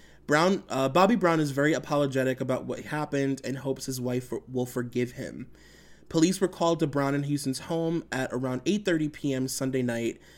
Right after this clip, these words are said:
Upon arrival, officers spoke to Miss, uh, Missus Houston, who said Brown confronted her and stated he was going to beat her ass.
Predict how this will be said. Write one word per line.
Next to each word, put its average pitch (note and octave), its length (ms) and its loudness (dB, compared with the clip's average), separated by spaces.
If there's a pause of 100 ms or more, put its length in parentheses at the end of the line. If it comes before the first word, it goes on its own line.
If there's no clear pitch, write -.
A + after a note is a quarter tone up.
(200)
Upon D#3 240 -2
arrival, D3+ 480 2
officers C#3 500 0
spoke C3+ 280 -2
to C3+ 100 -4
Miss, B2 200 -2 (220)
uh, A#2 200 -4
Missus B2+ 280 -4
Houston, C3+ 560 -2 (600)
who C#3 340 4
said C#3 320 2
Brown C#3 260 0
confronted F3+ 560 0
her C#3 260 0
and C3 180 -2
stated C#3+ 580 0
he - 180 -10
was C#3+ 160 -2
going C3+ 240 -4
to C3+ 120 -4
beat C3 260 -8
her - 220 -8
ass. C3 480 -2